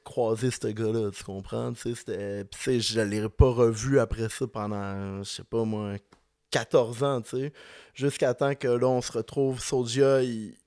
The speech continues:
il me dit, « Oh, je vais faire une collaboration. » Il m'appelle, il me dit, « Je vais faire un feat avec Cynic. » Puis, euh,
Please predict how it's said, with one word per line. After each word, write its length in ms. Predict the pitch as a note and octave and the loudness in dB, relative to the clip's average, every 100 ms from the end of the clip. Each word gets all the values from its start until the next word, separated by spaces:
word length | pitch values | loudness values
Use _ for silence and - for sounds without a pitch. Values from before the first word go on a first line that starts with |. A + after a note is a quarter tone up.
| _ | _
il 340 | A#2+ A2+ A2 | -8 -6 -4
me 100 | A2 | -4
dit, « 220 | G#2+ B2 A#2+ | -4 0 2
Oh, 140 | A#2+ | 2
je 60 | A#2 | -2
vais 40 | |
faire 240 | - A#2 A2+ | -2 -2 0
une 120 | A2+ | -2
collaboration. » 760 | A2+ A2+ A2+ A2 A2 - B2 A#2+ | 0 0 0 0 -2 -2 -2 -2
Il 20 | |
m'appelle, 320 | A2+ - C3+ | -2 2 2
il 60 | C3 | 2
me 40 | |
dit, « 40 | A#2+ | 0
Je 40 | |
vais 40 | A#2+ | 0
faire 140 | C3+ | 0
un 140 | B2+ B2 | 0 -2
feat 220 | - C3 | -4 -4
avec 200 | A#2 A2+ | -4 -4
Cynic. » 580 | - B2+ B2+ C3+ C3+ - | -4 -2 0 0 -2 -6
Puis, 240 | C3 B2 | -4 0
euh, 280 | A2+ G#2+ G#2 | 0 0 -4